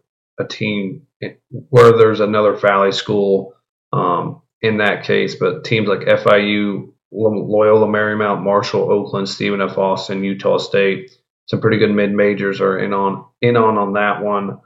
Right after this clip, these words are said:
Um, just looking at some others, Illinois State's in the Gulf Coast Showcase with Iona, Hofstra, Long Beach State, Buffalo, Wright State, utep. They're looking for one more in that.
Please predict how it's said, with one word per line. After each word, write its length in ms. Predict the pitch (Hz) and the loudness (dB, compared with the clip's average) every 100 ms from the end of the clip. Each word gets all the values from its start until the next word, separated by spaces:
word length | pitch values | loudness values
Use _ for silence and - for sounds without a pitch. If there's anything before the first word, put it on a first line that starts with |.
| _ _ _ _ | _ _ _ _
Um, 520 | 92 92 90 87 85 - | -4 -2 -2 -4 -6 -4
just 200 | 104 - | -2 0
looking 200 | 101 101 | 0 0
at 120 | 95 | -2
some 260 | 101 95 | -4 -2
others, 520 | 104 104 104 98 95 - | 0 2 2 0 -2 -2
Illinois 240 | 113 113 | 0 2
State's 380 | 104 - 110 110 | 0 2 2 2
in 60 | 101 | -2
the 60 | |
Gulf 320 | 98 107 101 - | 2 4 4 4
Coast 340 | - 107 - | 2 2 2
Showcase 840 | - 113 - 113 110 110 - - - _ | 4 4 4 4 4 4 -2 -8 -16 _
with 160 | - - | -10 -4
Iona, 520 | 98 104 110 113 104 | 0 2 2 2 2
Hofstra, 560 | - 107 107 - - 107 98 | 2 2 2 0 2 4 4
Long 260 | 101 107 101 | 2 0 0
Beach 240 | 101 95 | -4 -6
State, 360 | - 101 95 95 | -2 0 0 2
Buffalo, 460 | 104 - 101 101 | 2 2 0 0
Wright 320 | 98 98 98 98 | 2 2 2 0
State, 320 | - 98 95 | -2 0 -2
utep. 640 | 98 - 95 95 - - _ _ _ _ _ | -4 -4 0 2 0 -6 _ _ _ _ _
They're 140 | - 104 | 0 2
looking 280 | 107 110 98 | 4 2 2
for 180 | 104 | 0
one 200 | 101 113 | 2 2
more 260 | 110 110 104 | 4 4 2
in 100 | 92 | 0
that. 460 | 104 117 120 120 | 2 4 2 0